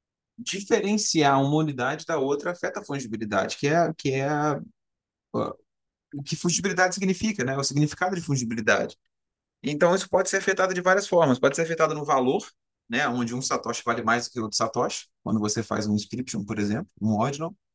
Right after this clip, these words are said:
É, pode ser na poss-, na impossibilidade de você transacionar, igual você acabou de falar. É, ou pode ser também na sanção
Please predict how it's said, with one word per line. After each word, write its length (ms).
É, 380
pode 260
ser 120
na 120
poss-, 300
na 180
impossibilidade 960
de 80
você 120
transacionar, 640
igual 200
você 160
acabou 280
de 80
falar. 320
É, 960
ou 160
pode 220
ser 200
também 440
na 540
sanção 720